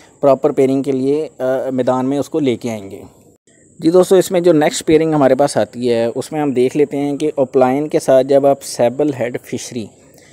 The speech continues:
यानी सेबल हेड fishery में जो violet fishery है, यानी सेबल हेड की, उसको अगर opline के साथ आप लगाते हैं, वो male है या female है,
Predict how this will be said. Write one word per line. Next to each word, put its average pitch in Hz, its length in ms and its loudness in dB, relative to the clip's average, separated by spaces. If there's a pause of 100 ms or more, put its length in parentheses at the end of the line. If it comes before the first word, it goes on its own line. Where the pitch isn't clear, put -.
(280)
यानी 143 160 -4
सेबल 147 300 0
हेड 151 120 0
fishery 151 380 -6
में 151 180 -4
जो 156 160 2
violet 131 340 2
fishery 123 380 -8
है, 120 160 0
यानी 120 180 -6
सेबल 117 320 -4
हेड 113 160 -4
की, 127 180 -10
उसको 151 380 -2
अगर 139 300 0
opline 127 440 -2
के 139 100 -6
साथ 131 180 0
आप 127 140 -2
लगाते 113 340 -6
हैं, 123 240 -8
वो 127 200 -4
male 120 300 -2
है 120 100 -2
या 120 100 -6
female 113 480 -8
है, - 420 -10